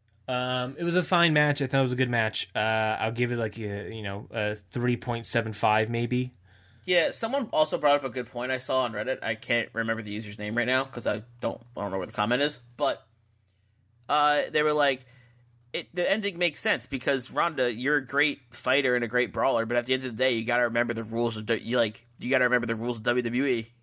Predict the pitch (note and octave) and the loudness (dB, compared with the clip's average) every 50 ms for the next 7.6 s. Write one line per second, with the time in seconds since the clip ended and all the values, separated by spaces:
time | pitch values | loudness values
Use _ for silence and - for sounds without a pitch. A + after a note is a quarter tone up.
0 | _ _ - - - - - B2+ A2+ - C3+ B2+ A#2+ A#2+ A#2+ - - - _ _ | _ _ -16 -14 -4 -4 -4 -4 -2 -2 0 0 0 0 -2 -4 -10 -20 _ _
1 | _ _ _ - - - F2 B2+ B2+ A#2+ A#2 - - _ - - - - - - | _ _ _ -20 -20 -8 -2 0 0 0 0 -4 -16 _ -20 -20 -20 -20 -20 -20
2 | _ _ _ _ - - - A#2+ - - C#3+ C3 B2+ - C#3 C3+ C#3 D#3 D#3+ D3+ | _ _ _ _ -10 -6 -6 -6 -6 -4 -6 -6 -4 -2 -4 -2 -2 -4 -4 -4
3 | C3 B2+ C3 C3 - _ _ _ _ - C3+ C3 B2+ B2 A#2+ C3 C3 - - _ | -4 -6 -6 -6 -8 _ _ _ _ -4 -4 0 2 2 2 0 0 -4 -16 _
4 | _ - - - C3+ D#3 F#3 G3+ F3 - A#2 B2+ C#3+ E3+ C#3 B2 C3 D#3 E3+ D3 | _ -20 -16 -6 -2 0 0 0 -2 -6 -6 -4 -2 0 0 2 2 2 2 2
5 | B2+ A#2+ - - A2+ F#2+ F#2 A2+ A#2 A2 - C#3 C#3 C3 C#3+ C#3 - B2 B2+ C3+ | 0 -2 -4 -6 -8 -4 -2 -2 -2 0 -2 -2 0 2 0 0 2 0 2 2
6 | C#3 C#3 C#3 B2 - - C3 B2+ B2+ - D3 D3 - A2 G#2+ - - _ _ _ | 2 2 0 0 -2 -2 -4 -4 -2 -2 -2 -2 -4 -8 -16 -16 -20 _ _ _
7 | _ _ _ _ _ _ _ - G#3+ C#3+ B2+ | _ _ _ _ _ _ _ -4 0 0 0